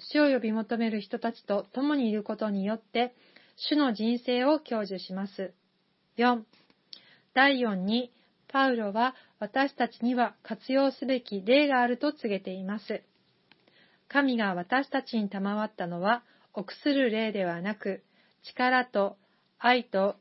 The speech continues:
冷静な思いとの霊であるからです。第二テモテ一章七節。五、第五に、私たちの霊の中には素晴らしいパーソンがおられます。主が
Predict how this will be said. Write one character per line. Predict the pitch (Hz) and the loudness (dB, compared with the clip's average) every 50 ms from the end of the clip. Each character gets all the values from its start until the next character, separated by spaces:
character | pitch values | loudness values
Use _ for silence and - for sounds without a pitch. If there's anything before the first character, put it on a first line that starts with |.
| _ - | _ -8
冷 | 190 220 240 269 269 | -4 0 2 2 2
静 | 262 - 269 262 | 2 2 0 2
な | 254 262 262 254 - | 2 2 0 0 0
思 | 220 214 226 269 302 320 | -2 -2 0 0 0 0
い | 320 | 2
と | - 294 | 2 0
の | 269 254 226 202 | 2 2 0 0
霊 | 208 214 214 202 | 0 0 -2 -2
で | 202 190 | -2 -4
あ | 180 185 | -4 -4
る | 202 196 | -4 -6
か | - 185 | -4 -6
ら | 175 170 170 165 | -4 -4 -6 -6
で | 202 220 | -8 -8
す。 | - - 208 196 - - _ _ _ _ _ _ _ _ _ _ _ _ | -6 -6 -6 -6 -6 -8 _ _ _ _ _ _ _ _ _ _ _ _
第 | - 226 240 254 254 | 2 2 2 2 2
二 | 254 240 | -2 -4
テ | 247 254 247 | -4 -4 -2
モ | 240 233 202 | -2 -2 -2
テ | 196 185 175 170 - | -4 -4 -6 -4 -6
一 | - 220 196 - - | -8 -10 -10 -10 -10
章 | - 208 196 | -10 -8 -8
七 | 180 180 185 196 226 247 | -8 -8 -6 -6 -6 -4
節。 | - 254 233 - - 185 - - _ _ _ _ _ _ _ _ _ _ _ _ _ _ _ _ | -4 -4 -6 -4 -6 -6 -6 -6 _ _ _ _ _ _ _ _ _ _ _ _ _ _ _ _
五、 | - 247 254 - - _ _ _ _ _ _ _ _ _ _ _ | 0 2 2 0 -4 _ _ _ _ _ _ _ _ _ _ _
第 | 240 254 254 254 247 | 4 4 4 4 2
五 | 226 196 | 0 -2
に、 | 190 196 226 262 262 - _ _ _ _ _ _ - | 0 0 -2 -2 -4 -8 _ _ _ _ _ _ -12
私 | 208 196 - 269 277 285 - | -8 0 2 2 2 2 2
た | - 277 254 | -2 -4 -4
ち | - - - 208 | -4 -6 -6 -4
の | 190 185 196 | -4 -2 0
霊 | 247 277 294 285 | 0 2 2 2
の | 262 240 | 0 -2
中 | 208 208 208 - 208 | -2 -4 -4 -4 -4
に | 190 185 190 | -4 -4 0
は | 190 226 247 233 - _ - - - | 0 0 0 -2 -6 _ -16 -12 -6
素 | 220 | -4
晴 | 233 247 262 | -2 0 0
ら | 277 285 | 0 -2
し | 277 - - 294 285 | -2 0 0 0 0
い | 269 | 0
パ | - - 247 240 240 | -2 -2 2 2 2
ー | 240 | 0
ソ | - - | 0 -2
ン | 226 226 233 | -2 0 0
が | 247 294 277 - _ - | 0 0 -2 -4 _ -6
お | 196 202 | -6 -4
ら | 196 196 | -4 -4
れ | 190 190 185 | -4 -4 -4
ま | 185 208 214 | -4 -6 -6
す。 | - - 226 220 - - _ _ _ _ _ _ _ _ _ _ _ | -2 -2 -2 -2 -4 -8 _ _ _ _ _ _ _ _ _ _ _
主 | - - - 254 | -12 -4 -2 0
が | 233 233 214 202 | 2 2 0 0